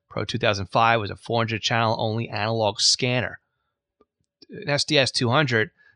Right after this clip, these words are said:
does simulcast, color display, trunking. P twenty-five, I mean, come on. Big difference. Now,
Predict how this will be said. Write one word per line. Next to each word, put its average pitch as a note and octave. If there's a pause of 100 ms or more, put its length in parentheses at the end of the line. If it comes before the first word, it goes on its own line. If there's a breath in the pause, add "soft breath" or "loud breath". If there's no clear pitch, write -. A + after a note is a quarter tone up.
(120)
does A2+
simulcast, C#3
color C3+
display, B2
trunking. - (720)
P F3
twenty-five, E3
I -
mean, C3
come -
on. D3+ (720)
Big F3+
difference. - (360)
Now, E3+